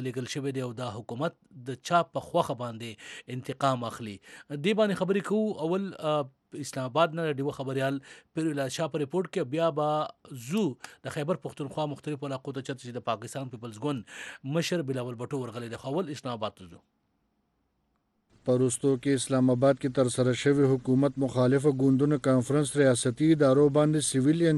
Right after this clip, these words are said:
Speaker 2: چارو کې لاسوهنې نه ډډه کولو غږ کړی و او دې سره کانفرنس فوزي اسټابلیشمنټ پلویه د سینټ چیرمین صادق سنجراني د خپلې څوکۍ نه لرې کولو اعلان هم کړی و او دغه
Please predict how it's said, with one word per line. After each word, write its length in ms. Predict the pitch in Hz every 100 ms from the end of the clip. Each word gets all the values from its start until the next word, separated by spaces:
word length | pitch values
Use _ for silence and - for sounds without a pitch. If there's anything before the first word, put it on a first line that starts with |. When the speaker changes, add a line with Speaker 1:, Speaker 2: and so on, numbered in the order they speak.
| 131
Speaker 2:
چارو 240 | 147 151
کې 140 | 156 160
لاسوهنې 580 | 139 117 131 120 156 160
نه 80 | 160 139
ډډه 220 | 151 160 139
کولو 320 | 143 160 165 127
غږ 180 | 131 -
کړی 240 | 131 131 135
و 420 | 135 131 117 - 127
او 60 | 127
دې 180 | 135 160
سره 220 | - 160 165
کانفرنس 460 | 160 147 - 170 156
فوزي 340 | - 135 127 170
اسټابلیشمنټ 760 | 156 - 160 165 160 170 165 156
پلویه 400 | 135 147 156 170 160
د 100 | -
سینټ 340 | 127 156 165
چیرمین 420 | - 143 143 165 160
صادق 340 | 151 131 127 -
سنجراني 520 | 127 120 127 139 165
د 120 | 151 -
خپلې 220 | 175 180 -
څوکۍ 320 | 135 120 156 175
نه 80 | 170
لرې 240 | 143 123 131
کولو 300 | 147 175 175 135
اعلان 320 | 139 139 127
هم 180 | 135 131 139
کړی 220 | 131 135 135
و 480 | 135 127 - 123
او 20 | 131 127
دغه 220 | 131 135